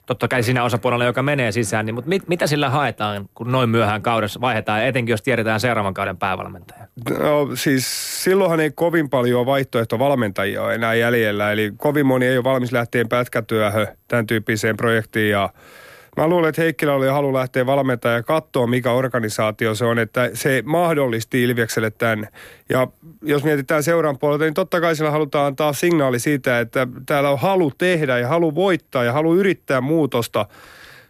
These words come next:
Speaker 2: Mikä, haetaanko sillä lyhyttä puustia, muutaman pelin puustia, vai haetaanko sillä, niinku, että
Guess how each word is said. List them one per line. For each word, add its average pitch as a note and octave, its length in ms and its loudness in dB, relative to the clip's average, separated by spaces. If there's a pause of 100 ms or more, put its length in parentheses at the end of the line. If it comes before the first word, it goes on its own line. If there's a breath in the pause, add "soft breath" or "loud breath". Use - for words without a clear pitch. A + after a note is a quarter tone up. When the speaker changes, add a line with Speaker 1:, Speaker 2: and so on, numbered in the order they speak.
(120)
Speaker 2:
Mikä, E3+ 400 0 (720)
haetaanko E3+ 420 0
sillä D#3 220 2
lyhyttä F#3+ 380 2
puustia, D#3 640 0 (100)
muutaman D3+ 540 -2
pelin E3+ 400 0
puustia, D3 440 0
vai D3 120 2
haetaanko D#3 340 0
sillä, D3+ 180 0
niinku, D3 180 0
että D3+ 300 0